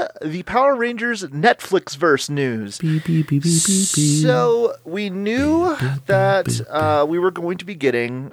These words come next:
Speaker 1: um, a new, like, multiverse Power Rangers thing. But we did not know exact details on how Hasbro was going to be handling it. Well, it turns out, uh, that, uh, number one,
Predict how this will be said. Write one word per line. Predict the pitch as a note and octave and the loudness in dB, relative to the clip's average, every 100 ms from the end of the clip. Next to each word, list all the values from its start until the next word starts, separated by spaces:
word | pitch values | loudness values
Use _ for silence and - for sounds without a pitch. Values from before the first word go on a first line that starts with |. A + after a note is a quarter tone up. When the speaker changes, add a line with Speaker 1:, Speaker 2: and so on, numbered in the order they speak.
| - | -4
Speaker 1:
um, | B2 A#2+ B2 A#2+ A#2+ - | 0 2 2 0 -2 -4
a | B2 B2+ C3 B2+ | -2 0 0 -4
new, | C3+ D3 F3+ F#3+ F#3 | -4 -4 -4 -4 -2
like, | D3+ B2+ - - - _ _ _ | 2 2 0 -12 -20 _ _ _
multiverse | C3 C#3 D#3 F3 F#3 E3+ C#3+ D#3 D3+ - | -8 2 2 2 0 -2 2 4 2 -2
Power | C#3 C#3 C#3+ C#3 | 0 4 6 4
Rangers | C3+ C3 B2 B2 A#2+ A#2 - - | 2 0 -2 0 0 -2 -6 -18
thing. | - - C#3 A2 G2+ G#2 C#3 - _ _ _ _ - - _ C3 | -20 -6 -4 -4 -6 -10 -12 -16 _ _ _ _ -20 -20 _ -4
But | A#2 | -2
we | C3+ | -4
did | C3 G#3 B3+ | 0 0 4
not | E3 C3 C3+ | 4 4 4
know | B2 A#2+ A#2 A#2 - | 2 4 2 0 -2
exact | C3 A2+ A2+ B2+ A#2+ G#2 | -4 -4 0 0 0 -6
details | E3 F#3 E3+ C#3 C3 B2 | -8 -4 2 4 4 2
on | A#2+ A#2 | 0 -2
how | A#2 B2+ B2+ B2 | -2 0 2 2
Hasbro | A#2 A#2 A2 A#2 A#2 | 2 -2 0 -2 -2
was | G#2+ | -4
going | - G#2 G2+ | -6 -10 -12
to | |
be | - | -16
handling | - A#3 C4+ E3 G#2+ G2+ | -8 -2 0 0 -4 -6
it. | - - - - - - - _ | -10 -16 -20 -20 -20 -20 -20 _
Well, | C#3+ C#3+ | 2 2
it | C3 | 2
turns | - G3 B3 A3+ | -4 -4 -2 0
out, | D#3+ E3 A3 - | 2 2 0 -2
uh, | C#3+ C#3+ C#3 | 0 2 2
that, | C#3 C#3 C#3 - | 2 2 0 -2
uh, | - C3+ B2+ | -2 0 0
number | C3+ F3+ | -2 -2
one, | A#3+ D#3 E3 C4 | 2 2 0 -4